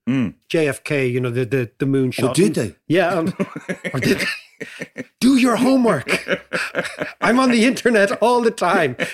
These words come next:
Speaker 2: Do your homework.
Speaker 1: <laughs> Do you, you know the way that there's a huge movement,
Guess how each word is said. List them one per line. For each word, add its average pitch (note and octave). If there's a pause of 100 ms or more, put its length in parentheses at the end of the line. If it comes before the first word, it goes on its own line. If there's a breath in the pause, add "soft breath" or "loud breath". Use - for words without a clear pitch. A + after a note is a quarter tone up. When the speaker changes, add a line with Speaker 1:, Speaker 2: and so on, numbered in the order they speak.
(140)
Speaker 2:
Do C#4
your B3+
homework. F#3 (520)
Speaker 1:
<laughs> F#3+
Do F#3+
you, G#3 (280 loud breath)
you D3
know F#3
the G#3+
way F#3+
that D#3
there's C#3
a -
huge F#3
movement, B2+